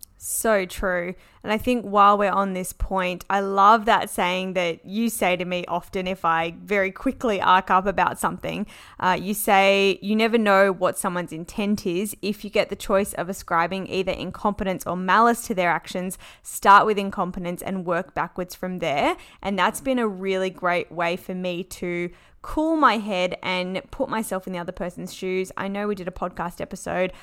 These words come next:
a couple of weeks ago about empathy, and that helps me get into a more empathetic space and more curious.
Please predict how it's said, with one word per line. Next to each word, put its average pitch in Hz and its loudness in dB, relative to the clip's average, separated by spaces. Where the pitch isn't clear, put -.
a - -18
couple 190 -4
of 180 -4
weeks 185 -6
ago 185 0
about 170 -2
empathy, 277 -4
and 202 -6
that 196 6
helps - -6
me 196 -6
get 185 -4
into 185 -4
a 185 -4
more 180 -4
empathetic 185 -4
space 170 -2
and 202 -2
more 196 -2
curious. 208 -2